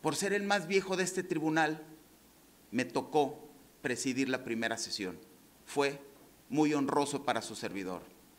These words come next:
pero ahí recuerdo que nos fincamos una meta cuando hicimos la votación, que la actividad de este tribunal siempre transitaría bajo la ética, y eso es lo que le pido,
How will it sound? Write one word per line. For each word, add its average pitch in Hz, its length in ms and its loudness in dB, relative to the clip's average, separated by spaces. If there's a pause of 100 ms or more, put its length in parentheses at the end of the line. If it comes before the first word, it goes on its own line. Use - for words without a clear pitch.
(200)
pero 139 240 2
ahí 165 320 2 (240)
recuerdo 156 520 0
que 156 80 0
nos 139 160 -4
fincamos 143 580 0
una 139 180 2
meta 131 480 2 (160)
cuando 120 220 -2
hicimos 127 380 0
la 120 80 0
votación, 101 580 -4 (720)
que 175 380 0 (320)
la 120 160 4
actividad 135 580 6
de 151 160 6
este 147 280 0
tribunal 139 680 0 (240)
siempre 170 560 2
transitaría 139 840 2 (200)
bajo 110 260 0
la 107 140 2
ética, 104 420 -6 (460)
y 151 120 2
eso 151 280 2
es 151 320 2 (720)
lo 120 300 0
que 127 360 -4
le 110 160 -2
pido, 131 400 0